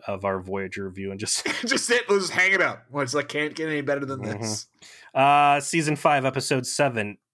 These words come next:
Speaker 1: Infinite Regress. And we see the conference room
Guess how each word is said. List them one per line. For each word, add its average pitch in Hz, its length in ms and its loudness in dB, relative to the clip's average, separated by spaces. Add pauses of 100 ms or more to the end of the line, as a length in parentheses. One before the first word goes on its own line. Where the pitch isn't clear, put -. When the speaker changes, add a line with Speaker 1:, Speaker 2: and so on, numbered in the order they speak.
Speaker 1:
Infinite 160 520 2 (120)
Regress. 110 640 -2
And 104 140 -6
we 107 160 -4
see 110 580 -4
the 104 440 -6
conference 160 580 2
room 160 400 2